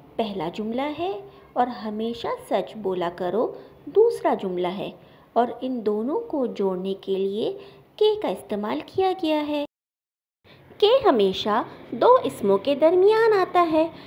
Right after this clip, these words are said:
और इनके दरमियान मिल्कियत को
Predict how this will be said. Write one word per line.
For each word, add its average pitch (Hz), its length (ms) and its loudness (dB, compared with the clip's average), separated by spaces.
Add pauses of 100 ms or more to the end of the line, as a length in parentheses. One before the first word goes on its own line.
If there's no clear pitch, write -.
(140)
और 247 140 2
इनके 208 320 2
दरमियान 196 640 0 (280)
मिल्कियत 220 560 2
को 302 220 0